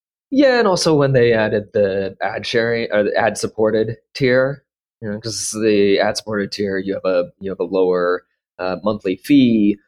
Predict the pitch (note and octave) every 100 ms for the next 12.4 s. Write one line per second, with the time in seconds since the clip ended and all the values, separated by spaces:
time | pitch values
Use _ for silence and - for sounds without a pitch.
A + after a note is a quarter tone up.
0 | _ C3 C#3 B2+ A2+ B2 G#2+ G2 F#2+ F2+
1 | E2+ F2 E2+ _ - D#2+ D#2 D#2+ D2+ D#2+
2 | - G#2 F#2 F#2+ F2 F2 F#2 F2 F2 E2
3 | D#2+ D#2+ _ _ - E2+ G2+ G2 E2+ -
4 | G2+ G#2+ G#2+ F#2+ F2+ - - _ - F2
5 | - F2 - E2 A2+ A2 - - A2 G#2
6 | G2+ G2+ F#2+ F#2 F#2 G2+ - G2 F#2+ F2+
7 | - - F2+ E2+ - G2 F#2 F2 - -
8 | F2+ E2+ E2 - _ _ _ F2+ E2+ E2+
9 | - F2+ - F2 E2 D#2 E2+ E2+ D2 -
10 | _ F#2 F#2 - - _ _ G2 F#2+ F2+
11 | E2+ E2 E2 D#2+ F2 E2+ - D#2+ - C3+
12 | B2+ A#2+ G#2+